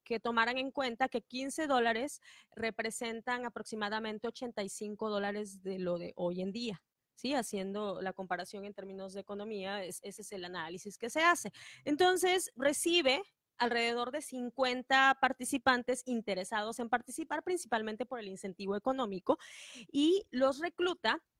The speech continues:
haciendo selección de aquellos que fueran más estables psicológicamente. ¿Cómo? Los entrevista, le hace,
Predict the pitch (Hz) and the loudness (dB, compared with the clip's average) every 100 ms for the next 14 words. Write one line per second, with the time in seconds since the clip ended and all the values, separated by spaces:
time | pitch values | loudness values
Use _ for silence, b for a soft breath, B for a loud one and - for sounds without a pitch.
0 | _ 226 226 - 262 262 - 247 226 - | _ -2 0 -2 -2 -2 0 0 0 -2
1 | 240 233 240 240 - 240 214 214 285 - | -2 0 2 0 2 0 2 2 0 2
2 | 226 - 240 226 214 233 220 208 220 220 | 0 8 10 10 8 6 6 4 4 2
3 | - 202 208 - 240 190 180 214 190 170 | 4 4 4 0 0 2 2 -2 -4 -2
4 | 165 175 202 - 302 320 403 403 240 208 | -4 -6 -6 6 6 8 6 6 4 2
5 | 190 208 277 - 262 240 202 | 2 2 0 2 4 4 2